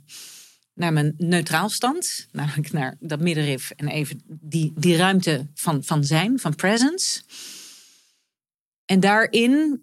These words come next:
kanaliseer ik even die, die intuïtieve woede die ik voel en die ik niet wil vertalen meteen in mijn tone of voice naar die man. Want ik weet,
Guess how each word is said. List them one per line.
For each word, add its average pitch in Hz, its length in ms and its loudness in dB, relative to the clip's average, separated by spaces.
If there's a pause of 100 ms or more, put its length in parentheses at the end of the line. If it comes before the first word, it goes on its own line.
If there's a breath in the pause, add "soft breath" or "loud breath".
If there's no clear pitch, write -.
kanaliseer 254 640 4
ik 254 200 -4
even 311 400 4
die, 262 300 4
die 233 280 2
intuïtieve 226 560 0
woede 202 400 6
die 156 160 4
ik 139 100 2
voel 262 380 2 (380)
en 190 120 2
die 202 160 4
ik 190 60 -6
niet 277 200 4
wil 233 140 2
vertalen - 580 -2
meteen 202 420 2
in - 80 -2
mijn 190 160 4
tone 185 220 0
of 180 60 0
voice 175 240 -4
naar 175 100 -4
die 185 100 2
man. 151 300 2
Want 156 140 -4
ik 160 100 -10
weet, 185 440 -2